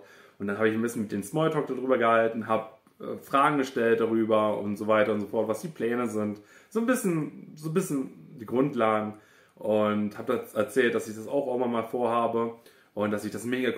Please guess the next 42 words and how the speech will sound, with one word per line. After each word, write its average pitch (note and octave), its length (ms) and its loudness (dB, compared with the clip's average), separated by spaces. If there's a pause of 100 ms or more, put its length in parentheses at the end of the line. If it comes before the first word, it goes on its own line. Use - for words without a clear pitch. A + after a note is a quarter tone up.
cool C#3 160 4
finde A#2+ 400 0
und A2 240 0
dass G#2+ 160 -2
ich - 160 -12
denen A2 200 0
sehr A#2 220 2
viel G#2+ 220 -6
Glück B2+ 200 4
dabei G#2+ 320 4
wünsche G#2+ 340 -2
und G2+ 180 -2
viel A#2 160 0
Erfolg. A2 560 2 (420)
Und G#2 320 0
es - 320 -10
war A#2 380 2
wieder G#2+ 160 2
ein G2 180 0
sehr G2 300 0
schönes F#2+ 360 -6
Gespräch. F#2+ 540 -8 (360)
Dann G#2 360 4
bin A2+ 80 2
ich A#2 100 0
weitergegangen, C3 640 4
mir G#2+ 100 0
sind A2 180 -2
ein - 0 -
paar A2+ 180 0
Leute A2+ 300 4
vom G#2 180 -4
Freibad, D3 540 2
also G2+ 160 -6
ein F#2+ 100 -10
paar A2 160 -2
Leute, G#2+ 200 2
die A2 80 -2
im A2 100 -8
Freibad C3+ 360 2
waren, B2 200 0
entgegengekommen. A#2 680 -2